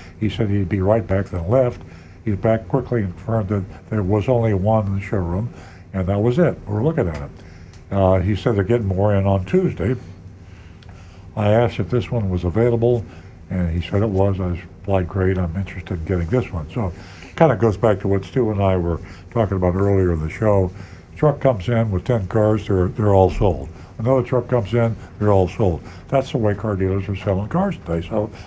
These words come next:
one Mazda three, and there's some more coming in this afternoon. They sell this one now, and they're gonna sell that other one, uh, this afternoon. I mean, as quick as the cars come in, they're, they're selling. And a lot of them, in fact, most of them are pre-sold.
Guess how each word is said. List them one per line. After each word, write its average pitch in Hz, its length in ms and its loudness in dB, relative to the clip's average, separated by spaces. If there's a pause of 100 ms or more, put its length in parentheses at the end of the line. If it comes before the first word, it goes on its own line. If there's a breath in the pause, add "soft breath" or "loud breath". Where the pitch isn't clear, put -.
(100)
one 131 220 4
Mazda 160 380 4
three, 110 420 0 (340 loud breath)
and 107 120 -6
there's 113 160 -2
some 131 180 0
more 131 180 2
coming 135 300 0
in 120 180 0
this 110 140 -6
afternoon. 113 580 0 (480 loud breath)
They 113 120 0
sell 131 220 4
this 135 220 0
one 104 140 -2
now, 117 340 2
and 113 80 -4
they're 104 80 -6
gonna 104 160 -4
sell 110 260 0
that 110 220 0
other 151 180 2
one, 107 220 0 (420 loud breath)
uh, 98 200 0
this - 240 -6
afternoon. 131 480 0
I 98 60 0
mean, 95 200 -2 (280 loud breath)
as 95 120 -4
quick 147 260 0
as 131 120 -4
the 113 80 -6
cars 110 360 -2
come 104 240 -2
in, 90 160 0
they're, 90 140 -6 (300 loud breath)
they're 104 100 -2
selling. 117 300 2 (180 loud breath)
And 139 100 0
a 120 60 2
lot 160 240 8
of 110 140 4
them, 78 160 -6 (340)
in - 60 -14
fact, 98 200 2
most 170 300 2
of 92 120 -2
them 90 200 -2 (260 loud breath)
are 107 80 0
pre-sold. 101 640 0